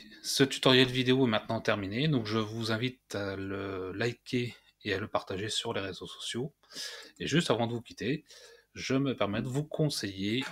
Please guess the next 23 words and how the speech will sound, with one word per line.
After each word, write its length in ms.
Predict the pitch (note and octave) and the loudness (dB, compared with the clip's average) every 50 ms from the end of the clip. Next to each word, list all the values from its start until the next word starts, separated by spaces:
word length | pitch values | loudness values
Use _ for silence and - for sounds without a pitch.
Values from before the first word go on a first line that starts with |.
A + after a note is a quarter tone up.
| - - - | -10 -10 -8
en 160 | A2+ G2+ F2+ | -8 -8 -2
termes 240 | - - C3 B2 A#2 | 2 2 2 4 2
d'hébergement 560 | A#2+ A#2+ A2 A#2 A2+ G#2+ A#2 A2 G#2+ A2+ A#2 | 0 2 2 2 2 2 0 0 0 -2 -2
pour 180 | - - G#2+ F#2 | -2 -2 -2 -2
vos 120 | F#2+ F2+ | -2 -4
sites 260 | - - - - - | -4 -6 -6 -6 -6
WordPress, 1120 | - G#2 F#2+ G2 G2+ - - - - _ _ _ - - - B2+ C#3+ - - - - - - D3 D3 - - - - - - - - | -6 -4 -4 -4 -6 -8 -12 -18 -20 _ _ _ -8 -4 -2 -2 0 0 -2 -2 -2 -2 -2 -2 -4 -6 -12 -14 -14 -14 -14 -12 -8
l'hébergeur 500 | F#2 G2 G#2 A2 A2+ G2+ G2+ - A2+ - | -8 -6 -2 -2 -2 -2 -2 -2 -4 -4
français 720 | - - - - A2+ G#2 - - - - A2+ A#2 - - _ _ _ _ _ _ _ _ | -6 -8 -6 -6 -4 -2 -2 -2 0 2 0 0 -2 -4 _ _ _ _ _ _ _ _
O 100 | - D3+ | 0 2
deux 140 | C#3 A#2 G2 | 2 2 0
Switch, 560 | - - - F#2+ B2+ - - - - - - _ | -4 -4 -6 -8 -8 -6 -6 -6 -6 -8 -14 _
qui 180 | _ - F#2 F2 | _ -8 -6 -4
est 20 | |
cent 280 | E2+ - - - D3+ C#3+ | -2 -2 0 0 0 0
pour 220 | C#3+ - B2 - | -2 -4 -8 -6
cent 160 | - - A#2 | -4 -6 -6
français, 560 | G2 - - F2+ E2 - - G2 A2+ C#3 - _ _ _ - - - - - _ _ _ _ | -6 -8 -10 -10 -10 -8 -8 -6 -8 -8 -10 _ _ _ -20 -20 -20 -20 -20 _ _ _ _
qui 240 | - - A#2+ A2+ B2 | -10 -4 0 2 2
a 80 | A#2 | 2
ses 220 | - - - - - | 2 -2 -6 -6 0
propres 400 | - D#3+ D#3 D#3 - B2 A#2 B2 | 2 2 4 4 4 2 4 4
infrastructures, 920 | A#2+ - - - - - - - _ - - A2 B2 C#3+ D3 C3 F#2 | 2 2 0 -4 -4 -4 -8 -14 _ -12 -8 -4 -2 0 0 -2 -2